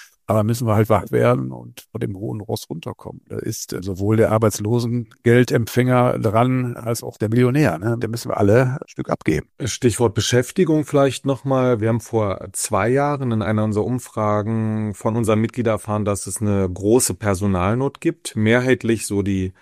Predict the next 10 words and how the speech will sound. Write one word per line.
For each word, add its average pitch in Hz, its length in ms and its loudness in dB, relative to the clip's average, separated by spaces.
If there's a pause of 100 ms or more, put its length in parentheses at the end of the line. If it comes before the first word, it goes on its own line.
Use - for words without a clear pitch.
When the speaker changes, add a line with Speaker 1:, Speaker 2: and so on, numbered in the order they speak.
Speaker 2:
damaligen 107 580 2
Zahlen, 104 540 0
fehlte 107 340 0
den 101 140 0
Unternehmen 104 420 0
Personal 101 500 0
in 107 120 0
einer 98 200 -2
Größenordnung 104 680 0
von 98 400 -2